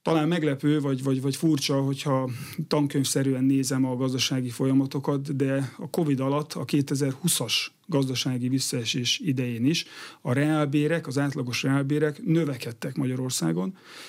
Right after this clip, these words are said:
Kétezer-huszonegyben is növekedtek a reálbérek, lakossági megtakarítások, lakossági vagyon nőtt.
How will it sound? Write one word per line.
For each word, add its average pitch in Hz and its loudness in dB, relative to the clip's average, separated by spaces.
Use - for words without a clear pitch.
Kétezer-huszonegyben 139 2
is 120 -2
növekedtek 123 -4
a 131 -2
reálbérek, 139 0
lakossági 143 0
megtakarítások, 131 -2
lakossági 131 -2
vagyon 123 -2
nőtt. 131 -2